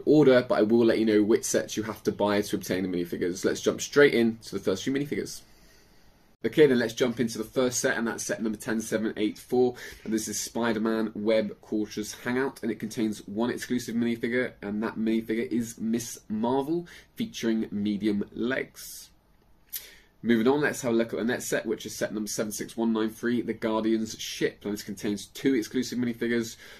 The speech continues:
one being Groot, which is of dark tan colour, and the other is Star-Lord, featuring black boots. Moving on to Thor now, we're looking at the first set from the Love and Thunder movie, the Goat Boat, which is set number seven six two zero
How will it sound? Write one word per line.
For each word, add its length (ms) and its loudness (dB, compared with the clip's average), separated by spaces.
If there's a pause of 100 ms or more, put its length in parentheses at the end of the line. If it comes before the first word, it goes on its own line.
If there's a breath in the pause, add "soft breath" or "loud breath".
(140 loud breath)
one 200 2
being 280 2
Groot, 600 -2
which 260 -6
is 140 -6
of 140 -8
dark 400 -4
tan 400 -6
colour, 400 -4 (280)
and 160 -4
the 140 -4
other 200 -2
is 220 -2
Star-Lord, 720 0 (100)
featuring 680 -8 (160)
black 400 -8 (200)
boots. 760 -8 (1800 loud breath)
Moving 220 6
on 140 2
to 100 -14
Thor 420 4
now, 240 2
we're 60 2
looking 240 -2
at 80 -6
the 40 -16
first 640 -4
set 300 -4
from 180 0
the 180 2
Love 180 2
and 140 -8
Thunder 260 -2
movie, 340 2
the 100 2
Goat 380 4
Boat, 240 2
which 160 -6
is 80 -10
set 180 -4
number 200 -4
seven 280 -2
six 280 -8
two 280 -4
zero 380 2